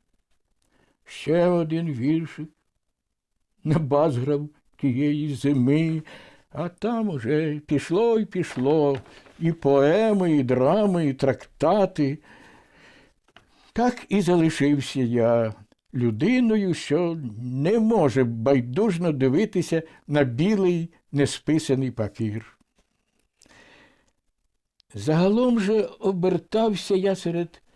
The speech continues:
своїх однолітків, селянських дітей. З ними ріс і з ними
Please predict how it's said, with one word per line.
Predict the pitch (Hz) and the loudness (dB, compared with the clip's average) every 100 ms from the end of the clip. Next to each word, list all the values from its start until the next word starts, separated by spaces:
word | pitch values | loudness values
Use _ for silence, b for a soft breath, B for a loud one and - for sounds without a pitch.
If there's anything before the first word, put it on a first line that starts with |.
| _ _ | _ _
своїх | - 156 170 180 156 | -8 -2 -2 -2 -2
однолітків, | 143 135 180 208 165 120 - 110 95 - _ _ _ _ _ _ | -2 -2 -2 -2 -2 -4 -8 -14 -14 -20 _ _ _ _ _ _
селянських | - 160 147 180 185 - 165 | -8 -2 0 0 -4 -6 -8
дітей. | 143 147 135 135 123 104 101 _ _ _ _ _ _ _ _ _ _ _ _ | -6 -6 -2 0 0 -4 -10 _ _ _ _ _ _ _ _ _ _ _ _
З | 127 123 | -8 -6
ними | 151 170 156 131 107 85 85 | -2 0 0 0 -2 -6 -10
ріс | 113 135 180 185 - - _ _ _ _ - | -8 -4 -2 -4 -8 -20 _ _ _ _ -14
і | 123 | -12
з | 101 | -8
ними | 127 131 185 185 170 | -6 -4 -4 -6 -10